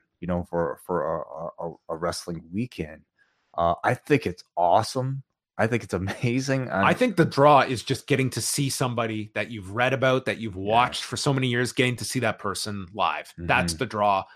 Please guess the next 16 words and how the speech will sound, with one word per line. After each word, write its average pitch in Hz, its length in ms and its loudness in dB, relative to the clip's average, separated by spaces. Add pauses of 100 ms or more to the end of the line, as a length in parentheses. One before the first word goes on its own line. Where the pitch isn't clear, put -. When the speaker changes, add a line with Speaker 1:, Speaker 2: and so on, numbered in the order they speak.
(100)
Speaker 2:
much 147 280 2
beyond, 127 360 2
much 208 200 2
like 190 120 8
Sasuke 110 480 0
last 92 320 -4
year. 85 100 -8 (200)
No 185 160 8
one 226 160 10
Speaker 1:
Yeah. 208 40 6
Speaker 2:
was 170 160 6
coming 139 300 -2
to 107 80 -8
spring 135 320 -4
break 113 300 -2 (180)
to 120 400 -2